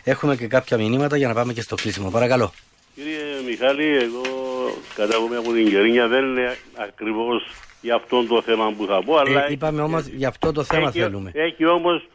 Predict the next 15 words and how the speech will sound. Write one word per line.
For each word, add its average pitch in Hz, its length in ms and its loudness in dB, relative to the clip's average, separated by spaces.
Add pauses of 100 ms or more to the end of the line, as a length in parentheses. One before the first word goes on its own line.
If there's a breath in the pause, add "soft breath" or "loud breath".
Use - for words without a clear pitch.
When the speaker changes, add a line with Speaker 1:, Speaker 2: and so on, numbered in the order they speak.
(120)
Speaker 2:
μεγάλη 147 640 2
σχέση 123 440 -10
το 127 100 -8
λοιπόν. 110 420 -4 (680 loud breath)
Ε, 127 180 4 (100)
αυτό 160 440 2
το 180 200 2
οποία 165 320 -6
έ-, 165 340 -2
έγιναν 165 440 -2
την 135 160 -10
τότε 151 400 0
εποχή 135 460 -4
από 156 280 2
τους 143 140 -8